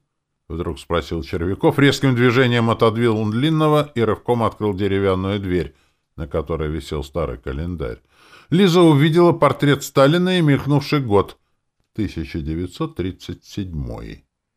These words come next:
Дверь скрипнула и отскочила в сторону. И хотя в большой комнате, открывшейся перед ним, было довольно темно,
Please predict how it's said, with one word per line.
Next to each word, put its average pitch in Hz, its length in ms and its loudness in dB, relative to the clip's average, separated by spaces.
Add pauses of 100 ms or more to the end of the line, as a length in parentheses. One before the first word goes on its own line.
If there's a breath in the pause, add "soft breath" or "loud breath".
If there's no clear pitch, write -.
(200)
Дверь 110 340 -4
скрипнула 123 600 -4
и 165 40 -2
отскочила 120 540 -2
в - 40 -18
сторону. 73 640 -2 (280 soft breath)
И 139 60 2
хотя 156 320 4
в 135 60 0
большой 147 340 2
комнате, 123 480 0
открывшейся 110 640 -2
перед 107 380 -2
ним, 104 180 -4
было 101 200 0
довольно 101 480 0
темно, 107 800 -6